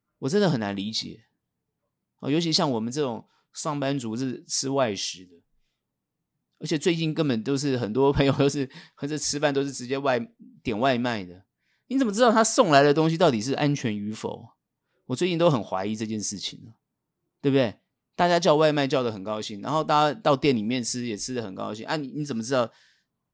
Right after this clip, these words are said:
他的食安做得好还是不好？你变成只能去信任他，你只能去信任他，信任这些商家，信任这个店家，信任这个店家的这个过往的口碑，你只能这样子，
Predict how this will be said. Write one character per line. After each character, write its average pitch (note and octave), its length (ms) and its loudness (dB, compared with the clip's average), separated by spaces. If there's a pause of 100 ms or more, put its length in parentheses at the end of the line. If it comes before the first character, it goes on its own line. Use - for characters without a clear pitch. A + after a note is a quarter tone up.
(160)
他 D3+ 120 -4
的 C3+ 120 -2
食 A#2+ 200 -4
安 A#2+ 140 -2
做 B2 160 -6
得 G#2+ 80 -4
好 F#2 160 -12
还 F#2 140 -14
是 G2+ 100 -14
不 F#2+ 160 -10
好？ - 320 -20 (600)
你 G#3+ 100 -2
变 C#4 140 4
成 B3 100 4
只 D3+ 120 0
能 C3 100 4
去 F3 120 0
信 E3+ 380 2
任 F2+ 220 -4
他， - 280 -20 (1200)
你 A3+ 120 -2
只 F#3+ 140 -4
能 B2 100 2
去 E3+ 100 -4
信 E3 320 2
任 G2 240 -6
他， - 260 -20 (640)
信 G#3 220 -4
任 F3+ 140 -2
这 D#3+ 140 -2
些 D3+ 140 2
商 B2 300 0
家， A2 280 -2 (160)
信 - 220 -4
任 D#3 140 -2
这 C#3 120 0
个 B2 120 0
店 A#2 260 -2
家， G2 260 -6
信 D3 200 -4
任 C3+ 100 -2
这 C3 100 -4
个 A#2+ 120 -2
店 A2+ 240 -8
家 G#2+ 160 -2
的 G#2 220 -6 (240)
这 A#2+ 120 -12
个 A2 200 -6 (180)
过 C3 160 0
往 F2+ 140 -4
的 F2+ 100 -10
口 E2 220 -14
碑， F2 320 -12
你 E3 80 -6
只 E3 120 -6
能 G#2 140 -4
这 A2+ 100 -4
样 G2 160 -6
子， F2+ 180 -20